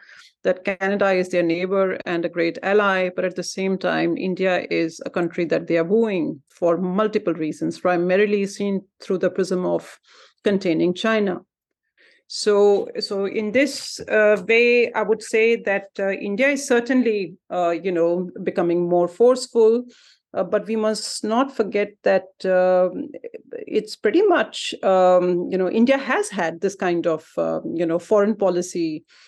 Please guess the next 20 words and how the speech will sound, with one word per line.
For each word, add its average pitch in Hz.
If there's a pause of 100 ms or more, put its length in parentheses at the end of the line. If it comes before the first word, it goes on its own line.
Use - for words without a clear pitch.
(300)
responses. 190
So 165
actually, 233 (320)
it 254
is 262
not 311
entirely 240 (240)
surprising - (380)
that 175
it 202
would 175
act 170
like 170
this. 381 (520)
But 220
what 233
is 254
interesting 262
is 214
how, 208